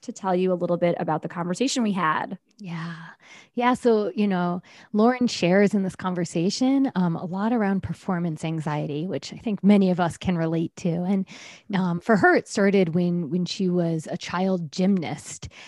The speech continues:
Speaker 2: and she had, uh, debilitating anxiety, uh, which really prevented her from getting through her meets and even presentations at school.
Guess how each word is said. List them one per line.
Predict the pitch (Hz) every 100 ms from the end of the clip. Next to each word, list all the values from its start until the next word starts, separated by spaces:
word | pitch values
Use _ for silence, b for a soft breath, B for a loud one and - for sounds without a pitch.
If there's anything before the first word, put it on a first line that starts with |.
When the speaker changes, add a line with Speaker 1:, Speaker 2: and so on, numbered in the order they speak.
| B
Speaker 2:
and | 190 190 185
she | - 202
had, | 180 202 190 190 -
uh, | 175 175
debilitating | 160 175 233 269 247 220 196 185
anxiety, | 214 190 190 170 196 156 160 170
uh, | 107 175 170
which | 185 180
really | 180 202 202
prevented | 196 180 175 185
her | 180
from | - 175
getting | 175 170 185
through | - 175 170 165
her | 147 165
meets | 165 165 175 185 -
and | 175
even | 185 185 214 190
presentations | - 208 185 180 185 - 185 156
at | -
school. | - - 185 170 180